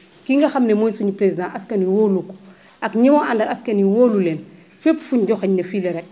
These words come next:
sénégalais yi fekk si leen fi. Sénégal nag, euh,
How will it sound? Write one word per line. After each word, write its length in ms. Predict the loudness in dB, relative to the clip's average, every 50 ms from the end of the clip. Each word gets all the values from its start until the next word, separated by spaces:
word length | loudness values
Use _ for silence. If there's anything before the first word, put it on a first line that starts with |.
| -20 -20 -20 -20 _ _
sénégalais 420 | -10 -4 -2 0 0 0 0 -2 -2
yi 60 | -4
fekk 240 | -4 -8 -10 -10 -10
si 120 | -8 -8 -6
leen 160 | -6 -8 -10
fi. 160 | -14 -18 -20 -20 -20 -20 -20 _ _ _ _ _ _ _ _ _ _ _ _ -20 -20
Sénégal 580 | -8 -4 -2 0 0 0 2 2 4 4 4 2
nag, 120 | 0 -2 -6 -12 -20 -20 -20 -20 -20 -20 -20 _ _ _ -4
euh, 520 | -2 0 2 2 2 2 2 0 0 -2